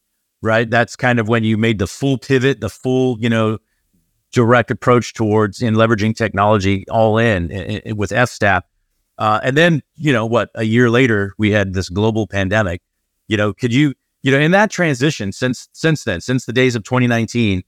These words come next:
uh, 'cause we knew each other then, we, we had plenty of, uh, conversations then. Can you share some insights into, you know, those early days and, you know, what were the major, you know, milestones that shaped,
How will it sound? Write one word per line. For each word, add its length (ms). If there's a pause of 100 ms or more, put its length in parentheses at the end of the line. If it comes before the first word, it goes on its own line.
(360)
uh, 120
'cause 160
we 120
knew 120
each 140
other 160
then, 180
we, 220
we 140
had 160
plenty 220
of, 100 (200)
uh, 340
conversations 520
then. 160 (260)
Can 100
you 100
share 260
some 220
insights 460
into, 320
you 80
know, 80
those 240
early 360
days 460
and, 180 (360)
you 80
know, 80
what 160
were 100
the 80
major, 380
you 80
know, 80
milestones 580
that 100
shaped, 380